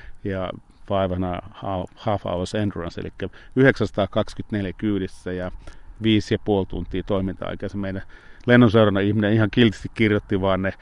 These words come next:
yhdeksänsataakaksikymmentäneljä ja toisti sitten radiolla, se ei, se ollenkaan sitä vitsiä tajunnut. Mutta meillä oikeasti oli yhdeksänsataakaksikymmentä kananpoikaa,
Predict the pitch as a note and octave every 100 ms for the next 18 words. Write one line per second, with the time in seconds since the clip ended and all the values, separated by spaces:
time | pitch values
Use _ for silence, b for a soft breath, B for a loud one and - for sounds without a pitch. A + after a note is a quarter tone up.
0 | B B - A2+ - - - G2 G#2 -
1 | A#2+ G#2 G2+ G2 F#2 A#2 G#2 G#2+ - G#2
2 | G2+ G2 F#2 F#2+ - F#2+ G2 G2 G#2 F#2+
3 | G#2+ G#2+ G2+ - G#2+ F#2+ G2 G2 G2+ G2+
4 | - C3+ D3 D3+ - B2+ B2 C#3 - -
5 | A2+ - A#2+ - G2+ F#2 - B2+ C#3 -
6 | A#2 G#2+ A2+